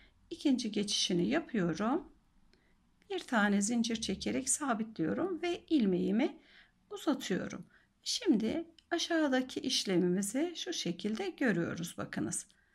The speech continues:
Şöyle çok hoş bir görüntü oldu bakınız.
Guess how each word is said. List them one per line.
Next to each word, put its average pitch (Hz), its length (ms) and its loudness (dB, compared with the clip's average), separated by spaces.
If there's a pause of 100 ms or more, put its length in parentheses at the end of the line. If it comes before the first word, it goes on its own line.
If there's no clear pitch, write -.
(400)
Şöyle 220 680 -2 (260)
çok - 260 -12
hoş 262 380 -2
bir 262 120 2
görüntü 202 580 0
oldu - 300 -4
bakınız. - 680 -4